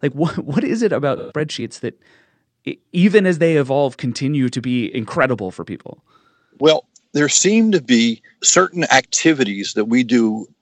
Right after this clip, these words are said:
Speaker 2: as humans that are very common and general purpose. The, the spreadsheet, as, as I conceived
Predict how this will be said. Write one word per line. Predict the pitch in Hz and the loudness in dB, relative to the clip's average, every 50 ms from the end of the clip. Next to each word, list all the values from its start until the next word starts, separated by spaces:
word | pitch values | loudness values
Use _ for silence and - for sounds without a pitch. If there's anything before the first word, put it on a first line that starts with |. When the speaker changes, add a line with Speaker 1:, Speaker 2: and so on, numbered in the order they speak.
| _ _ - | _ _ 0
Speaker 2:
as | 107 104 - - | 0 0 0 -2
humans | - - 139 123 104 87 85 95 - - _ _ _ _ - - - - _ _ _ _ - 127 120 104 | 0 2 2 2 2 0 -4 -12 -14 -16 _ _ _ _ -20 -20 -20 -20 _ _ _ _ -8 -8 -2 2
that | 113 123 120 120 127 | 4 4 4 4 4
are | 135 120 | 2 4
very | 113 127 123 117 113 | 4 4 2 2 0
common | - - 120 110 95 80 - - _ _ _ _ _ _ _ _ _ _ - | 0 0 0 0 0 -2 -8 -18 _ _ _ _ _ _ _ _ _ _ 0
and | 110 107 107 110 113 113 120 - _ - 139 135 131 113 | 0 2 2 2 0 -2 -4 -8 _ -10 -8 -8 -8 -4
general | - - 143 139 131 127 113 | 0 2 4 4 4 2 0
purpose. | - - 117 104 - - - - - - - _ _ _ _ _ _ - | -2 -2 -4 -4 -4 -6 -12 -10 -10 -12 -12 _ _ _ _ _ _ -14
The, | - 123 113 131 120 117 120 113 113 _ _ - | -8 0 4 4 6 6 4 0 -2 _ _ -6
the | - 117 117 | -2 0 2
spreadsheet, | - - - - - 190 202 214 214 - - 147 135 123 120 - _ _ _ _ _ _ _ _ _ - | 4 4 2 2 2 2 2 4 2 0 0 0 0 0 0 -2 _ _ _ _ _ _ _ _ _ 0
as, | - 120 120 120 120 117 117 - - _ _ _ _ _ - | 2 4 4 4 2 -2 -6 -10 -10 _ _ _ _ _ -6
as | - 117 113 - - _ - | -4 -4 -4 -4 -8 _ -2
I | 131 135 139 147 147 147 139 135 _ _ _ _ _ _ - | 0 2 2 2 0 -2 -4 -8 _ _ _ _ _ _ -12
conceived | - - 123 117 - - - 151 147 139 135 131 127 120 - | -8 -8 -6 -2 -2 -2 0 2 2 2 4 2 2 0 -4